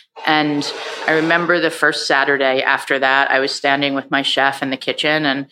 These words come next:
you can see everything. And I looked outside, and there was, like, this line of thirty people outside to get in. And I was like, "What, what's going on?" Like, I, I just never experienced it. And I still to this day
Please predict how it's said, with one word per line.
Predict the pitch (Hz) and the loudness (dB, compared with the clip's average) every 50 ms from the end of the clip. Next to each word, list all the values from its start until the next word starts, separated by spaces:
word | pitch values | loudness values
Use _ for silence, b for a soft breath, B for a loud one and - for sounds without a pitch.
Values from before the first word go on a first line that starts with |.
| B B B _ - | B B B _ -8
you | 160 147 | -6 -4
can | - 156 151 | -4 -4 -4
see | 143 - - 143 143 156 | -4 -4 -4 -2 0 0
everything. | - 139 131 131 135 151 147 - 147 147 151 156 156 | 0 0 -2 -2 -4 -4 -2 -2 0 0 0 0 0
And | 147 135 131 135 131 B B B B B _ _ _ _ | -2 -2 -2 -4 -8 B B B B B _ _ _ _
I | - 143 143 147 147 | 0 0 2 2 2
looked | 147 147 165 170 - - 160 | 2 0 0 -2 -2 0 0
outside, | 151 - - - - 147 135 139 143 160 160 | 0 0 0 -2 0 2 4 4 4 2 2
and | 156 143 143 | 0 0 0
there | 143 139 135 | 0 0 0
was, | 131 127 - - | -2 -2 -2 -2
like, | 151 147 143 143 - | -2 -2 -2 -2 -4
this | 147 139 - 143 | -6 -6 -4 -2
line | 139 139 147 147 143 143 143 | 0 2 2 2 2 0 0
of | 143 139 143 | -2 -4 -4
thirty | - 151 143 135 139 135 | -4 -4 -4 -2 -4 -4
people | 135 143 135 139 139 131 | -6 -6 -4 -2 0 0
outside | 135 135 - - 135 135 135 | 0 0 -2 -2 -2 -2 -2
to | 147 | -2
get | 135 135 135 143 | -4 -2 -2 0
in. | 139 135 135 135 | 0 -2 -2 -2
And | 135 135 | -2 -2
I | 135 135 | -2 -2
was | 135 131 147 | -2 -2 -2
like, | 143 - - | -2 -2 -2
"What, | 143 143 151 165 - - B B B B B _ _ | 0 0 0 0 -2 -6 B B B B B _ _
what's | - 160 - - | -4 -4 -4 -2
going | - 180 170 165 156 143 | -2 0 0 2 2 2
on?" | 139 151 151 139 123 117 | 2 2 2 0 0 0
Like, | 113 120 131 - 117 | -2 -2 -2 0 0
I, | 151 156 156 | 0 0 0
I | - 160 151 | 0 0 0
just | 139 147 156 - 170 | 0 -2 -4 -2 0
never | 156 151 143 147 139 | 0 0 2 0 0
experienced | - - - - - 170 175 175 165 160 156 147 - - | 0 -4 -6 -2 0 2 2 2 2 0 -2 -4 -4 -2
it. | 160 143 139 - - | 0 0 2 2 0
And | 147 147 | 0 2
I | 147 143 147 147 147 147 B B B B - | 2 2 2 2 0 -2 B B B B -10
still | - - - - - 196 196 196 214 208 | -8 -8 -8 -2 0 2 2 2 2 0
to | - 196 | 0 0
this | 170 175 165 - - | 0 2 0 0 -2
day | - 151 147 135 127 123 120 127 - - | -2 0 2 2 2 0 -2 -2 -6 -10